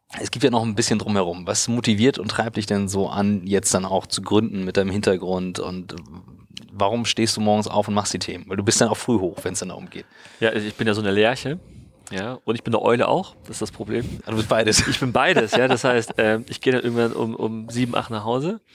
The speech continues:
Speaker 2: ess was und mach dann ein bisschen weiter, weil, ähm, abends hab ich dann meine Ruhe zu Hause, ja, hab dann nicht Leute um mich und dann stehe ich um fünf, sechs auf, ja. Ich brauch keinen Wecker. Ich stell zwar natürlich einen auf sieben, aber ich meistens um sechs, fünf wach,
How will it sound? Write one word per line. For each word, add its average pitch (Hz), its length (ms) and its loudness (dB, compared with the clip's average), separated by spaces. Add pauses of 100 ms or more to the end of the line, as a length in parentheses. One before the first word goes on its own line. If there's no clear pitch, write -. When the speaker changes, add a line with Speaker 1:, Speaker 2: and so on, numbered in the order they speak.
(480)
Speaker 2:
ess 131 180 -2
was 151 120 0
und 123 60 -8
mach 120 120 -2
dann 120 100 -2
ein - 20 -6
bisschen 110 220 -6
weiter, 143 360 0 (800)
weil, 107 240 0
ähm, 110 160 0
abends 120 240 0
hab 127 60 0
ich 117 60 -4
dann 117 100 0
meine 113 160 0
Ruhe 127 280 4
zu - 200 -6
Hause, 110 300 2 (360)
ja, 98 200 -6
hab 120 140 -6
dann 107 120 2
nicht 117 100 0
Leute 101 220 2
um 92 100 -6
mich 117 220 -8 (560)
und 101 120 2
dann 104 80 2
stehe 95 140 2
ich 95 80 -4
um 87 80 -10
fünf, - 180 -12
sechs - 220 -6
auf, 90 260 -2
ja. 87 140 -6
Ich 101 120 -10
brauch 107 180 0
keinen 92 160 0
Wecker. 151 260 0 (520)
Ich - 80 -2
stell - 200 2
zwar 135 120 2
natürlich 123 240 0
einen 101 120 -2
auf 87 80 -4
sieben, 120 380 2 (480)
aber - 100 0
ich 92 100 -8
meistens 95 200 0
um 78 60 -8
sechs, 85 200 0
fünf 82 200 -6
wach, - 280 -8